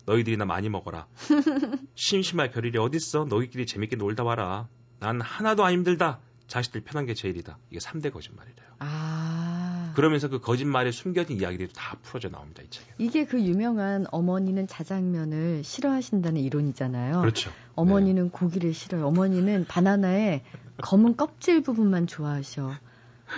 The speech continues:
Speaker 2: 이게 사실은 그게 아닌데.
Speaker 1: 아니죠. 그래서 그 어머니들 이야기도 단-, 또 마-, 되게 많이 이야기가 있고요. 마지막 한 분만 더 소개해드리겠습니다. 며느리를 엄청 구박하는 시어머니가 있었다. 별것 아닌 일로도 눈물이 찔끔나게 혼을 내서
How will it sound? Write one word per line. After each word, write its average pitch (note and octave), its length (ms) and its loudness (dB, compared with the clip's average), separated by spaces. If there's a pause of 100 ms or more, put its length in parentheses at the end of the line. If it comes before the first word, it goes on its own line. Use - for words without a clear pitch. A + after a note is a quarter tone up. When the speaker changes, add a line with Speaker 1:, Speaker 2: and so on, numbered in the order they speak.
(140)
Speaker 2:
이게 G3+ 100 -2
사실은 F#4 360 2
그게 F#3+ 220 2
아닌데. E3+ 360 4
Speaker 1:
아니죠. C3+ 340 2
그래서 C#3+ 380 -4
그 C3+ 120 2
어머니들 A#2 420 2
이야기도 F#2+ 380 -2
단-, - 220 -16 (300)
또 G2+ 180 -8
마-, - 160 -12 (140)
되게 E2+ 120 -12
많이 G2+ 340 -4
이야기가 E2+ 400 -8
있고요. B2 420 -6 (1500)
마지막 G2 300 -4
한 E3 80 -8
분만 D3 180 -4
더 E2+ 60 -8
소개해드리겠습니다. F2 680 -8 (220)
며느리를 D#3 540 4
엄청 D#3+ 400 0
구박하는 A#2 540 -4
시어머니가 A#2 500 -6
있었다. G#2 540 -8
별것 G#2 300 -2
아닌 G2+ 200 -4
일로도 G2 340 -2
눈물이 G#2+ 340 -2
찔끔나게 F#3 480 0
혼을 C#3+ 260 -4
내서 C3 360 0